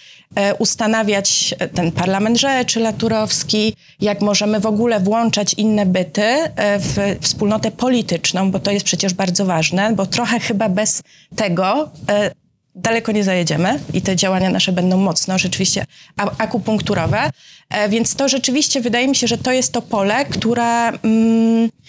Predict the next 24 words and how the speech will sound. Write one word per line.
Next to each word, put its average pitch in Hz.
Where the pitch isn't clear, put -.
jest, 214
e, 226
niezwykle 220
ważne 220
teraz, 214
e, 202
musimy 226
o 202
nim 202
myśleć, 208
ale 226
też 240
jest 214
bardzo 208
ożywcze. 190
No 202
bo 226
zobaczcie, 233
po 233
jakich 247
my 226
trajektoriach 214
możemy 180
sobie, 175